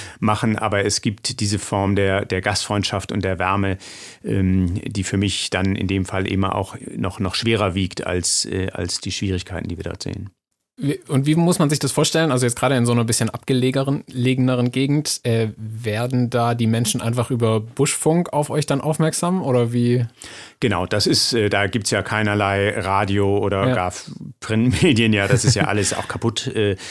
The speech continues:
Speaker 1: gemacht worden. Das heißt, das ist dann die Mund-zu-Mund-Propaganda
Speaker 2: Mhm.
Speaker 1: und die funktioniert aber so gut, ähm, dass wir,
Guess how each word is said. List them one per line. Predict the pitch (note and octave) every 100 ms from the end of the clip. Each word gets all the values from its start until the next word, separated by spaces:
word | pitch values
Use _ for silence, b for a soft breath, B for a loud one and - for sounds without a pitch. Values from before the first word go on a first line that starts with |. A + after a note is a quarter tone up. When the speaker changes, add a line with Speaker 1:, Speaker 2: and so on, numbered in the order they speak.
| B B B B -
Speaker 1:
gemacht | F#2 F#2+ -
worden. | G2+ G2 G#2 G2 F#2+
Das | F#2 E2+
heißt, | F#2+ F#2 -
das | G2
ist | - -
dann | G2+
die | G2
Mund-zu-Mund-Propaganda | F#2+ G#2+ - G2 A2 G#2+ G#2 G#2+ G#2+ G#2+ G#2 G2+
Speaker 2:
Mhm. |
Speaker 1:
und | G2 F#2
die | G#2+
funktioniert | A#2+ A2+ A2 G#2+
aber | G2+ G2
so | F#2+ A2
gut, | G#2 G2 A2 -
ähm, | - G2+ F#2+
dass | F2+ F#2
wir, | G2 G2